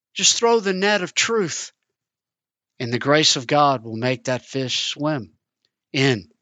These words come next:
Jesus says, "Follow me and I'll make you fishers of men." He told the truth about God's grace and lived it out. It also make you more compassionate.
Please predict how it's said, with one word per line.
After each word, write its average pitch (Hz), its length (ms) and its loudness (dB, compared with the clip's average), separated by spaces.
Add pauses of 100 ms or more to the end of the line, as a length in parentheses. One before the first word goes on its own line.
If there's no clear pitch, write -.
(400)
Jesus 156 320 2
says, 165 240 4
"Follow 180 400 4
me 160 300 2
and 123 80 -2
I'll 123 100 -2
make 143 300 -4
you 135 60 -8
fishers 135 560 -4
of 107 100 -12
men." 117 380 -8 (3000)
He 131 120 -4
told 139 260 2
the 120 60 -8
truth - 480 -2 (120)
about 117 280 -2
God's 117 260 -2
grace 127 460 -6
and 110 120 -14
lived 120 220 -10
it 123 80 -6
out. 127 240 -2 (880)
It 135 80 0
also 160 520 4 (920)
make 143 240 0
you 143 80 0
more 151 160 0
compassionate. 156 840 0